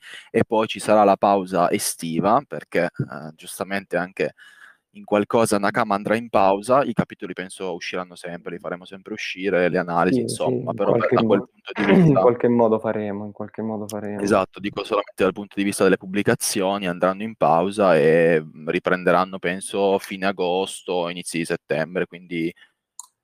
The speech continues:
Speaker 1: solo per annunciarlo a chi segue queste rubriche.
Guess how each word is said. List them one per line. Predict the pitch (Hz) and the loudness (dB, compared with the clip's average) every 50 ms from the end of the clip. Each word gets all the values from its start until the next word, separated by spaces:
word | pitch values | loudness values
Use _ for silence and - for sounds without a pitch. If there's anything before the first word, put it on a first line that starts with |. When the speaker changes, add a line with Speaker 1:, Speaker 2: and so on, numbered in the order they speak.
| _ _ _ _ _ _ | _ _ _ _ _ _
Speaker 1:
solo | - - 123 113 107 | -6 -2 -2 0 0
per | - 107 | 2 0
annunciarlo | 101 104 104 104 104 - - - 85 80 82 90 101 104 107 104 _ _ | 0 -2 -4 -8 -8 -4 -2 0 0 0 0 0 0 -2 -2 -2 _ _
a | - 95 | -14 -12
chi | - - 95 | -10 -8 -6
segue | - - 92 92 92 92 | -2 0 0 2 2 0
queste | 85 87 - - - 98 87 87 85 82 | -2 -4 -6 -6 -2 0 0 2 2 0
rubriche. | - 78 - - 73 78 - 98 95 | -2 -4 -8 -8 -8 -4 -4 -4 -4